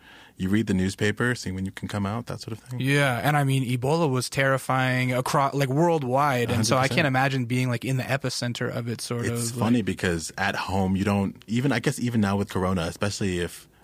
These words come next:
Speaker 1: something like Ebola is so quick, and if you, if someone has it, you know that they have it.
Speaker 2: Yeah.
Speaker 1: I've never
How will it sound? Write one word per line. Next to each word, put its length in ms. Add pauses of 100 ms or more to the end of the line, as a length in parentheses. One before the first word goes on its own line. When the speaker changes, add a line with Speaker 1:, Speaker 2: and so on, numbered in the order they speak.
(200)
Speaker 1:
something 280
like 140
Ebola 340
is 60
so 200
quick, 440
and 100
if 300
you, 60
if 260
someone 220
has 200
it, 40
you 180
know 460
that 160
they 80
have 240
it. 200
Speaker 2:
Yeah. 340 (220)
Speaker 1:
I've 220
never 560